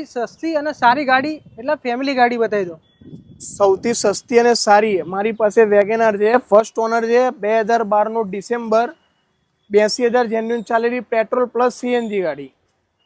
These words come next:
Speaker 2: આ ગાડી તમને હું આપી દઈશ ત્રણ લાખ ને સિત્તેર હજાર રૂપિયા. એમાં બી નેગોશિયેબલ સ્પેશિયલ ડિસ્કાઉન્ટ તમને કરી આપીશ.
Speaker 1: બરાબર.
Speaker 2: બરાબર. પછી મારી પાસે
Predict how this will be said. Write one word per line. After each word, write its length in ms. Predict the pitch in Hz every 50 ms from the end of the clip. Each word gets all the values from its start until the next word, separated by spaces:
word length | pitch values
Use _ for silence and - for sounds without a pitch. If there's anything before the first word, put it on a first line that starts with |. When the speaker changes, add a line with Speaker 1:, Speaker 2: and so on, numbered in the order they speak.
| _ _ _ _ 202
Speaker 2:
આ 120 | 214 233 226
ગાડી 200 | 233 226 226 240 208
તમને 180 | 247 240 233 240 240
હું 100 | 247 240
આપી 180 | 233 226 247 233 208
દઈશ 180 | 233 233 226 -
ત્રણ 200 | - 233 233 240 233
લાખ 120 | 233 220 226
ને 60 | 233 214
સિત્તેર 280 | - 233 208 - 247 247
હજાર 180 | 240 220 220 220
રૂપિયા. 360 | 220 208 233 208 - - 196
એમાં 180 | 208 220 240 233
બી 80 | 247 247 240
નેગોશિયેબલ 520 | 240 233 214 240 233 - 247 220 247 240 226
સ્પેશિયલ 360 | - - 214 202 - 240 233 226
ડિસ્કાઉન્ટ 360 | 214 208 - - 240 233 226 202
તમને 180 | 233 226 233 233 214
કરી 180 | 233 220 226 226
આપીશ. 280 | 220 - 156 147 160 -
Speaker 1:
બરાબર. 320 | 156 156 170 170 190 226 233 _ - _ _ -
Speaker 2:
બરાબર. 260 | 196 214 233 240 247 233 214
પછી 200 | 220 202 - 240 233
મારી 180 | 233 226 233 226 214
પાસે 180 | 240 233 214